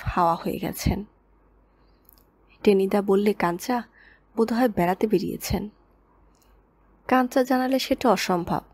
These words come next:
কারণ ভোর পাঁচটায় ব্যাটটি না পেলে পাঁচটা বেজে সাত মিনিটের সময় সাতকড়ি চিৎকার করে কাঞ্চাকে ডাকেন আর গ্যাড ম্যাড করে ইংরেজিতে গাল দিতে থাকেন। সুতরাং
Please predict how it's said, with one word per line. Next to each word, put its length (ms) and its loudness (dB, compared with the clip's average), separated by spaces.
কারণ 280 2
ভোর 340 4
পাঁচটায় 500 2
ব্যাটটি 600 -2
না 160 2
পেলে 380 0
পাঁচটা 400 2
বেজে 220 0
সাত 300 -2
মিনিটের 280 0
সময় 320 -2
সাতকড়ি 560 -2
চিৎকার 560 -2
করে 220 -2
কাঞ্চাকে 580 0
ডাকেন 560 -2
আর 180 0
গ্যাড 440 0
ম্যাড 260 2
করে 220 2
ইংরেজিতে 500 0
গাল 280 0
দিতে 220 -8
থাকেন। 380 -8
সুতরাং 420 2